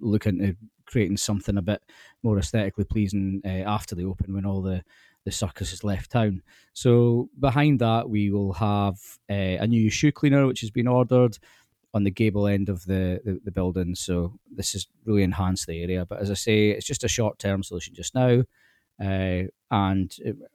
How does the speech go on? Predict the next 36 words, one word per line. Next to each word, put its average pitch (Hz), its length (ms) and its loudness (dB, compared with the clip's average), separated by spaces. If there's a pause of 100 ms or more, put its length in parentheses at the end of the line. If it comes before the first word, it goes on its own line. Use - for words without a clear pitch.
I'm 104 80 0
sure 101 200 0
everyone 95 320 0
will 87 80 2
get 90 140 2
used 87 240 -4
to 98 120 0
it, - 20 -2
and - 100 -6
it'll, 90 320 -6
it - 200 -6
will 98 180 0
do 95 160 2
a - 20 2
really 90 220 0
good 90 240 -2
job 98 200 2
of 98 120 -2
tidying 95 300 2
it - 40 -10
up 101 140 -8
this 98 200 -2
week, - 400 0
uh, 90 260 0 (120)
with 95 140 -8
the 90 180 -2 (300)
turf 98 260 -2
and, 87 380 -4
and 95 160 -2
York 95 260 -2
stone. 104 380 4 (580)
So 139 300 4
these 175 260 2
are 170 80 2
all 156 160 4
the, 123 340 4